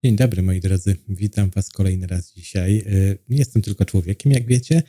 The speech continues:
no a człowiek popełnia błędy i ja też popełniłem. E, w pierwszym odcinku, który wam nagrywałem, to znaczy to był odcinek tak naprawdę numer dwa, ale dotyczył, em,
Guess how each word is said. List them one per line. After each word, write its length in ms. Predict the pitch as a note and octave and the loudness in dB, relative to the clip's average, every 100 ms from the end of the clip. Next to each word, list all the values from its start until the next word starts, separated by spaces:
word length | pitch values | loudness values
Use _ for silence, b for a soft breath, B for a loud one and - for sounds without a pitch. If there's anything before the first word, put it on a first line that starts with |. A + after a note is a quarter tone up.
| b b _ | b b _
no 100 | G3+ | 0
a 80 | G3 | 0
człowiek 360 | - F2+ G#2 - | 2 -2 -2 0
popełnia 460 | B2 E2 E2+ G2 | 0 0 -2 -2
błędy 440 | F#2+ F#2 F2+ G2 F#2+ - | 0 -2 -2 -4 -6 -2
i 80 | G#2+ | 0
ja 120 | - | 0
też 220 | - - | -4 -6
popełniłem. 500 | F#2+ - E2+ F2 - _ | -6 -4 -6 -8 -18 _
E, 180 | A#2+ A2 | 2 2
w 100 | G2+ | 2
pierwszym 540 | - E3 D3+ - A#2+ G2+ | 0 0 0 0 2 2
odcinku, 480 | - - B2+ A#2+ | 0 -2 -2 0
który 220 | G#2 - F#2 | -4 -2 -2
wam 160 | F#2+ | 0
nagrywałem, 640 | F#2+ F#2 F#2 F2 F2 G2 A#2+ | -2 -4 -6 -4 -2 0 0
to 120 | G#2+ | 0
znaczy 220 | G#2 - | -2 -2
to 100 | G#2 | -4
był 120 | G2+ | -2
odcinek 320 | G2+ - A2 | -4 -2 -4
tak 200 | - - | -4 -6
naprawdę 300 | G2+ A2+ G#2 | -4 0 0
numer 280 | G2 F#2+ E2+ | 0 -2 -6
dwa, 420 | E2+ E2+ F2+ D#2+ B2 B B B | -8 -6 -4 -2 -4 B B B
ale 140 | G2+ G2 | 0 2
dotyczył, 520 | G2 G2+ - G2+ G2+ | 2 -2 -2 -2 -2
em, 220 | F#2+ F#2+ | -2 -2